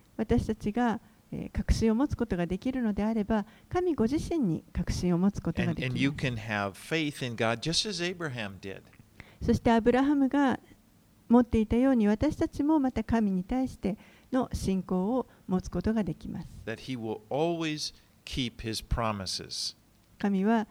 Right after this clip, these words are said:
Speaker 1: 常にご自身の約束を守ってくださる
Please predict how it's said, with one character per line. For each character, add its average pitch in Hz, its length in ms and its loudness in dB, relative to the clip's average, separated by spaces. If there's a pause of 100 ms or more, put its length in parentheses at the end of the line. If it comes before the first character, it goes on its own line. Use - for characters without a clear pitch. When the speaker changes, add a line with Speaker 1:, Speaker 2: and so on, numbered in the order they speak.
(300)
Speaker 1:
常 339 300 4
に 226 180 -2 (280)
ご 202 100 4
自 196 120 0
身 185 240 -2
の 180 80 -2
約 180 260 -2
束 233 280 -2
を 285 240 2 (1040)
守 190 280 6
っ - 40 -4
て 190 80 -4
く 175 100 -4
だ 170 120 2
さ 202 120 2
る 175 180 -2